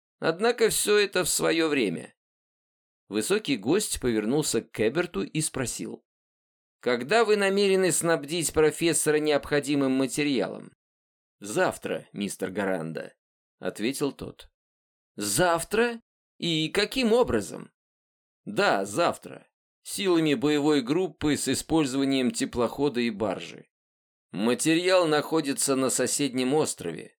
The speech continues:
расположенном в десяти морских милях восточнее Бейбидана. Вы уверены, что проведете работу чисто?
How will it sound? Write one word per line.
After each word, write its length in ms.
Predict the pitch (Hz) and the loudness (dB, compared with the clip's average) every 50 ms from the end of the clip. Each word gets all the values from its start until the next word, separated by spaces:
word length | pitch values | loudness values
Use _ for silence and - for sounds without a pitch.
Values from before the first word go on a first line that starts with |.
| _ _ | _ _
расположенном 1000 | - 104 107 120 113 - - - 123 127 147 165 147 127 143 139 127 120 113 104 | -6 -2 -2 0 0 -2 -2 -2 0 0 2 2 2 2 2 2 2 2 2 0
в 80 | 90 92 | -2 -6
десяти 480 | 92 123 120 - 139 135 - - 170 165 | -8 -6 -4 -4 -4 -4 -4 -2 -2 0
морских 580 | 147 139 127 113 - - - 143 143 - - | 0 0 0 0 -2 -4 -2 -4 -4 -2 -4
милях 420 | 135 143 156 160 151 147 117 - 120 | -2 -2 0 0 0 -2 -2 -2 -2
восточнее 800 | 120 120 113 - - 139 135 123 - - 123 123 120 117 110 | -2 -2 -2 -2 -2 -2 -2 0 -2 -2 -2 0 0 0 0
Бейбидана. 920 | 95 98 127 123 117 107 104 123 123 113 131 120 98 90 87 82 73 - _ _ _ _ _ _ _ _ _ _ _ _ _ _ _ _ _ _ _ _ _ | 0 0 0 0 0 0 0 -2 -2 -2 -2 -2 -2 -4 -6 -10 -12 -14 _ _ _ _ _ _ _ _ _ _ _ _ _ _ _ _ _ _ _ _ _
Вы 320 | 107 117 160 190 185 180 | -4 0 2 4 6 6
уверены, 640 | 185 185 175 165 214 254 277 269 269 247 240 233 220 | 4 4 2 0 0 -2 -2 -2 -2 0 0 0 0
что 300 | 165 - - - 196 190 | 0 0 0 0 0 0
проведете 680 | - 185 175 180 175 180 170 165 175 160 - - 147 | 0 0 0 0 0 -2 0 2 2 2 2 2 2
работу 460 | 147 147 147 131 135 139 127 - 135 120 | 2 2 2 2 0 0 0 0 -2 -2
чисто? 580 | - - 104 87 78 - - - - - - | -2 -2 -2 -4 -4 -6 -8 -10 -14 -16 -18